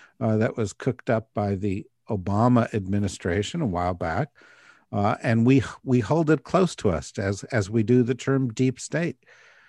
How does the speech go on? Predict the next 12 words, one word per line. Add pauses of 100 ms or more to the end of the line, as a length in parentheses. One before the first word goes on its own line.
(200)
um,
uh,
because
we,
we,
we
take
those
terms
away
from
our,